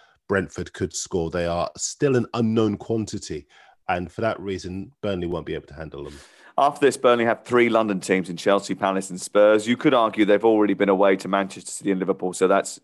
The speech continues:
Speaker 2: you know, in the plus column, adds a bit of context, but they've also been to Newcastle and only drawn. I think they'll go down at the end of the season. I'll ask you who your three to go down are in just a second. Newcastle are also winless, being kept off the bottom by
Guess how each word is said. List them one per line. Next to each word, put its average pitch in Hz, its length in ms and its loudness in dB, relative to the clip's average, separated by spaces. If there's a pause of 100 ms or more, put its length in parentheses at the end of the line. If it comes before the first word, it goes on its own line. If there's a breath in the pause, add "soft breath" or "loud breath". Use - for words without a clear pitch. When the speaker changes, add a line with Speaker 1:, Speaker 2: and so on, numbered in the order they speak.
(140)
Speaker 2:
you 95 260 -10
know, 98 100 -2
in 98 140 0
the 95 80 -4
plus 95 340 -4
column, 95 300 0
adds 92 180 0
a - 40 -14
bit 80 100 0
of - 60 -4
context, 92 440 -4
but - 100 -4
they've 95 120 2
also 98 340 2
been 95 220 0
to 92 120 -8
Newcastle 95 720 -2 (380 soft breath)
and 95 180 -6
only 92 520 0
drawn. 87 480 2 (340 soft breath)
I 107 160 2
think 104 160 -2
they'll 92 140 2
go 92 120 2
down 92 200 4
at 65 80 0
the 90 60 2
end 87 120 -2
of 90 60 0
the 90 40 -6
season. 98 400 0
I'll 101 200 2
ask 101 260 0
you 101 100 2
who 107 140 0
your 110 300 4
three 92 240 0
to 85 60 -14
go 90 140 0
down 87 240 -2
are 87 180 -2 (260 soft breath)
in 95 80 -2
just 95 240 -2
a - 20 -8
second. 98 560 -2 (260 loud breath)
Newcastle 151 600 2
are - 100 4
also 147 640 4
winless, 107 560 2
being 113 220 0
kept 127 240 -2
off 123 140 0
the 98 80 -10
bottom 113 320 -2
by 101 340 0